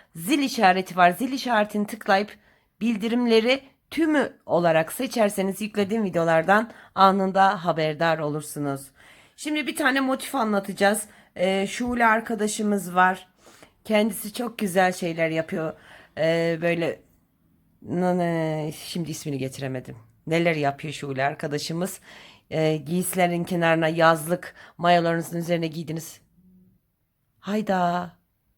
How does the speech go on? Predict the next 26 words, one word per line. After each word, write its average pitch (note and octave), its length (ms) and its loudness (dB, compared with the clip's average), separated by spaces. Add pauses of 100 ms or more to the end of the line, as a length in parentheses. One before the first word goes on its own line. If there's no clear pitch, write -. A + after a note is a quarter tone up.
(240)
İsmini G#3 340 0
getiremedim. F3 560 -2 (580)
Yani G3+ 600 2
onların B3 360 4
üzerine A3 340 2
yapıyor. E3+ 560 2 (540)
Ee, E3+ 260 -4
kenarlarında G3+ 640 2
böyle G3+ 160 0
motiflerle G3 760 0
süslü. F3+ 440 -8
Dilimin A3+ 300 0
ucunda G#3+ 400 -2
gelmiyor. D3+ 640 -4 (160)
Allah'ım, F3+ 640 -8
Allah'ım. C#3+ 460 -6 (500)
Bu C4 220 2
modeli, A3+ 440 0
e, E3 340 -6
motifi G3 480 -4
istedi. G3+ 420 -4
Bununla C#4+ 300 0
da C4 80 -4
sanırım B3 420 -2
böyle G3 260 -2
bir G#3 180 -6